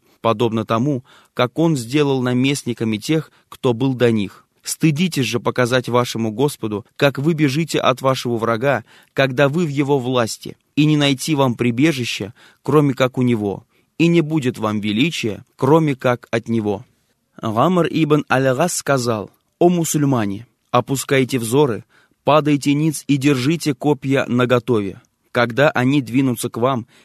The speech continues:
не идите им навстречу, а подождите немного, пока они не окажутся перед остриями ваших копий,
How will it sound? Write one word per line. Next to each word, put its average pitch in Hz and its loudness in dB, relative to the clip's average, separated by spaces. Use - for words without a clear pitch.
не 143 2
идите 156 -2
им 143 4
навстречу, 135 0
а 127 4
подождите 135 0
немного, 123 0
пока 131 2
они 135 0
не 127 2
окажутся 156 0
перед 143 -2
остриями 139 0
ваших 131 -2
копий, 160 0